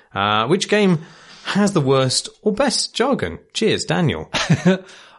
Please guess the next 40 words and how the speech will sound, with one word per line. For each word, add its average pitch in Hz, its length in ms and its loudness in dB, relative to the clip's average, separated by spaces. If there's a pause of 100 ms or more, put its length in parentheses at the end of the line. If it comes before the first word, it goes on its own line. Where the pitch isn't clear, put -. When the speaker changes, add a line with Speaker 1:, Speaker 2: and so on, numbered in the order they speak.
(260)
Speaker 2:
Well, 143 280 2
D-, 135 140 -10
Destiny's 143 540 2
probably - 360 4
<laughs> - 20 6
right 233 200 8
Speaker 1:
Yeah, 254 160 4
Speaker 2:
up 180 80 -2
there. 233 280 4
Speaker 1:
right. 208 300 4
Speaker 2:
That 180 40 2
is, 170 280 2
that 143 160 2
is 127 240 2
the 151 100 4
one. 160 460 2 (320)
Speaker 1:
Yeah, 123 460 4
Speaker 2:
That 123 80 0
is 120 80 0
Speaker 1:
I 131 60 0
Speaker 2:
the 135 80 0
Speaker 1:
d-, 135 60 0
Speaker 2:
one. 135 480 0 (160)
Speaker 1:
I - 40 -16
think 147 180 0
that 135 100 0
one 113 280 0
does, 110 380 -2
uh, 127 60 -2
outdoes 113 640 -2
everything 110 360 -2
else, 110 240 -2
doesn't 120 180 0
Speaker 2:
I 170 60 4
Speaker 1:
it, - 40 -2
Speaker 2:
d-, - 80 0
I 117 120 0
Speaker 1:
really? 131 100 2
Speaker 2:
don't 170 240 4
underst-, 139 420 -2